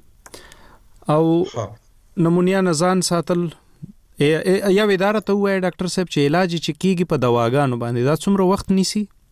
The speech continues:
Speaker 1: پرهیز پکې او که نه وي، او ځان ته نه څنګه ساتو؟ بس په دې باندې به بیا خپرونه ختمه شي.
Speaker 2: آ، آ، پرهیز دې کې نه وي، صرف د یخ اوبو څښلو نه، آ، به ډډه کوي، یخ شیانو د خوراک نه.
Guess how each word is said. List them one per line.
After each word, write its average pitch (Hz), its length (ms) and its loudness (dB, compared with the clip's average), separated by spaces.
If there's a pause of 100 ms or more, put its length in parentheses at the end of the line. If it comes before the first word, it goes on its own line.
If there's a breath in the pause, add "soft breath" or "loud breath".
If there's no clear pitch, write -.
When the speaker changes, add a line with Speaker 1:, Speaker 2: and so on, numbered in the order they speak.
(640 loud breath)
Speaker 1:
پرهیز 160 300 2
پکې 180 400 0
او 175 100 0
که 165 120 -2
نه 165 120 2
وي، 175 120 0
او 127 280 -2
ځان 147 220 0
ته - 100 -6
نه 110 80 -6
څنګه 117 240 -10
ساتو؟ - 340 -8
بس 127 200 -2
په 143 80 -2
دې 139 120 0
باندې 113 220 -2
به 110 100 -4
بیا 113 140 -4
خپرونه 123 440 -4
ختمه - 300 -10
شي. - 200 -12
Speaker 2:
آ، 123 60 -8 (720)
آ، 135 220 0
پرهیز 165 440 2
دې 185 220 0
کې 175 140 -2
نه 208 80 2
وي، 196 120 -2
صرف 175 360 -2
د 139 60 -6
یخ 156 420 2
اوبو 156 320 -2
څښلو 160 340 -2
نه، 160 140 2
آ، 127 540 -4
به 135 160 2
ډډه 147 260 2
کوي، 151 320 2
یخ 123 140 0
شیانو 113 380 0
د - 40 -4
خوراک 98 440 -2
نه. 76 100 -4